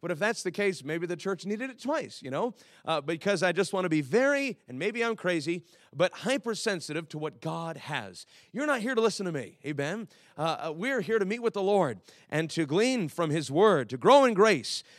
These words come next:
uh, to burn and to get on fire for God. I love this verse.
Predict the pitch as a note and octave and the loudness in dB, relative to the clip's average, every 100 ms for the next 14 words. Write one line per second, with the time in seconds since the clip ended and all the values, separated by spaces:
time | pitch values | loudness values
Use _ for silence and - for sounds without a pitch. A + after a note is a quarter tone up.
0 | - C3 C#3 - C#3 E3+ A#3 F3+ B2 - | -8 -4 -2 -2 2 4 6 4 0 -6
1 | - - C#3 D3 E3 F#3+ D#3 F#3+ F#3 E3 | -20 -4 -2 2 4 4 4 4 6 4
2 | - C#3 D#3+ C#3+ C3 C#3+ D#3+ A#3+ F#3+ F#3+ | 2 0 4 4 4 4 6 4 4 0
3 | C3 D#3+ A#2 - - | 4 4 4 -4 -10